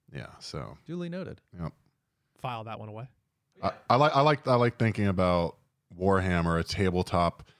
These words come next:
Speaker 1: miniature painting, uh, simulator that I don't even play, uh, every time I hear daca, because it's less depressing and cringe than our actual fucking immigration
Speaker 2: <laughs>
Speaker 1: policy
Speaker 2: Correct.
Speaker 1: history in America.
Speaker 2: Correct.
Speaker 1: So I, I think I, I can be excused on that one.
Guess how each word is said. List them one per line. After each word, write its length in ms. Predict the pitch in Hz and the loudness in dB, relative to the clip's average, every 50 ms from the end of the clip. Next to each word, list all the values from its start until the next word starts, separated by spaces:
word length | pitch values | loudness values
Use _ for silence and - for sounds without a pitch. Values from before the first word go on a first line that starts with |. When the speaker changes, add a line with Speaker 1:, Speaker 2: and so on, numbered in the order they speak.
| _ _ _ - | _ _ _ -12
Speaker 1:
miniature 540 | 92 90 95 92 95 92 - - 90 85 82 | -4 0 2 2 2 2 2 2 0 0 0
painting, 680 | - - 87 87 - - 85 85 85 85 85 82 80 - - _ | 0 -2 -2 0 0 -2 -2 -2 -2 -2 -2 -4 -6 -10 -14 _
uh, 220 | - 82 80 80 78 | -6 -4 -2 -2 -2
simulator 640 | - - - 87 87 85 85 82 82 82 85 85 82 | -2 -2 0 0 0 2 2 2 2 2 0 0 0
that 100 | 85 82 | 0 0
I 80 | 87 | 0
don't 320 | 85 - 101 92 92 98 - | 0 0 0 0 0 0 0
even 280 | 104 95 85 85 85 82 | 0 -2 0 0 -2 -4
play, 460 | - - 87 87 85 82 80 80 78 - - - _ _ _ _ _ _ _ _ | -4 -2 -2 0 0 0 0 -2 -4 -8 -14 -20 _ _ _ _ _ _ _ _
uh, 160 | 85 80 80 85 | -4 -2 0 0
every 180 | 87 85 90 | 2 0 0
time 240 | - - 90 90 87 | 0 2 0 2 2
I 100 | 85 87 | 0 0
hear 180 | 82 90 87 82 | 0 0 0 0
daca, 500 | - 87 82 82 82 - 87 80 78 69 | 0 0 0 0 0 -2 -4 -4 -4 -6
because 400 | - - - 87 80 80 76 71 - | -8 -8 -6 -6 -6 -6 -8 -10 -12
it's 320 | - 82 - - - - - - | -12 -12 -12 -12 -16 -16 -16 -14
less 280 | 92 87 85 85 - - | -6 -4 -2 -2 -2 -4
depressing 760 | - 90 - - - 85 82 - - 85 80 80 78 78 78 - _ _ _ _ _ _ _ | -8 -10 -8 -6 -6 -6 -6 -6 -8 -8 -8 -8 -10 -10 -12 -16 _ _ _ _ _ _ _
and 140 | - 90 82 | -12 -10 -8
cringe 500 | - - - 90 87 85 82 80 78 76 | -6 -4 -4 -2 -2 -2 -4 -6 -8 -8
than 140 | - 87 82 | -6 -6 -6
our 160 | 80 82 76 | -4 -6 -6
actual 500 | 76 80 82 82 - - - 85 80 78 | -4 -4 -6 -6 -6 -8 -8 -8 -8 -8
fucking 580 | 78 - 87 80 - - 85 82 82 80 78 - _ - | -8 -8 -8 -8 -6 -8 -8 -8 -8 -8 -10 -12 _ -8
immigration 520 | 92 90 90 - - 90 - - - 107 | -6 -4 -4 -2 0 2 2 2 2 2
Speaker 2:
<laughs> 80 | 277 - | 2 2
Speaker 1:
policy 520 | - 190 202 - - - - - 90 87 | 4 4 4 4 2 0 0 0 0 0
Speaker 2:
Correct. 160 | 349 311 - - - _ _ _ _ - - - 113 | -2 -4 -6 -6 -8 _ _ _ _ -10 -6 -2 -2
Speaker 1:
history 360 | 92 - - - 87 90 90 | -2 -2 -2 0 0 2 2
in 60 | 90 87 | 2 2
America. 520 | 85 87 85 87 87 85 - 87 87 - - _ _ _ _ | 0 0 0 0 -2 -2 -4 -6 -8 -8 -12 _ _ _ _
Speaker 2:
Correct. 380 | _ - 117 101 85 - - - | _ -6 -4 -4 -6 -8 -8 -2
Speaker 1:
So 80 | 117 117 | 2 2
I, 360 | 127 143 143 147 170 165 170 | 4 4 4 2 2 2 2
I 20 | |
think 180 | 160 156 117 101 | 2 4 4 4
I, 140 | 92 90 87 | 2 2 2
I 60 | 87 | 0
can 120 | - 90 | -2 -2
be 60 | 85 80 | -4 -4
excused 420 | 76 - - - 80 78 76 - 80 | -6 -8 -10 -10 -10 -10 -10 -10 -12
on 100 | 76 76 | -12 -10
that 180 | 76 76 - - | -10 -12 -12 -12
one. 180 | 80 78 92 | -12 -12 -12